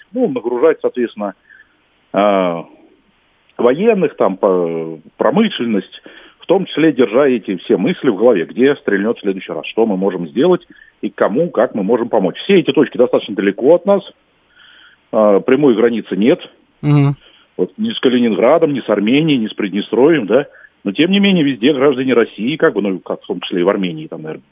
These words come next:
Speaker 1: достаточное количество. Ну, и в том, ну, и наши, и базы там, ну, лю-
Speaker 2: Ну, да, в
Speaker 1: в
Speaker 2: первую
Speaker 1: Армении.
Speaker 2: очередь, да.
Speaker 1: Так что, так что вот этот, эм, э, такая я-, громкая риторика наших
Speaker 2: Мгм.
Speaker 1: врагов, она
Speaker 2: Мгм.
Speaker 1: как бы понятна, она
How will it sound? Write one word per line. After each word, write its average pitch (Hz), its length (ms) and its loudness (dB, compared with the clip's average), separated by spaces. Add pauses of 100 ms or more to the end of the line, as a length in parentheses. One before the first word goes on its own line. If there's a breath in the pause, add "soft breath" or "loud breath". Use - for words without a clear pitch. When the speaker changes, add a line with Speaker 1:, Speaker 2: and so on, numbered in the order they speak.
(160)
Speaker 1:
достаточное - 460 -6
количество. - 440 -10 (360 loud breath)
Ну, 196 100 4
и 180 60 2
в - 60 -8
том, 135 200 0 (120)
ну, 127 140 2
и 92 80 0
наши, 98 280 0
и 95 40 -4
базы 143 340 0
там, 95 200 -2
ну, 85 160 -4
лю- 80 200 -16 (340 loud breath)
Speaker 2:
Ну, 254 340 -2
да, 123 220 0
в - 60 -20
Speaker 1:
в - 40 -20
Speaker 2:
первую - 140 2 (160)
Speaker 1:
Армении. 214 100 -2
Speaker 2:
очередь, 127 300 0
да. - 140 0
Speaker 1:
Так 175 180 0
что, 196 320 2 (240 loud breath)
так 170 160 2
что 175 160 4
вот 175 160 2
этот, 165 380 2
эм, 131 840 2
э, 104 300 0 (280)
такая 143 200 0
я-, 170 180 2
громкая 123 720 0
риторика 175 540 -2 (120)
наших 113 200 -6
Speaker 2:
Мгм. 139 100 -4
Speaker 1:
врагов, 165 280 -2 (160)
она - 200 0
Speaker 2:
Мгм. 135 80 -2
Speaker 1:
как 175 100 0
бы 147 80 -6
понятна, 98 500 -2
она 120 200 -2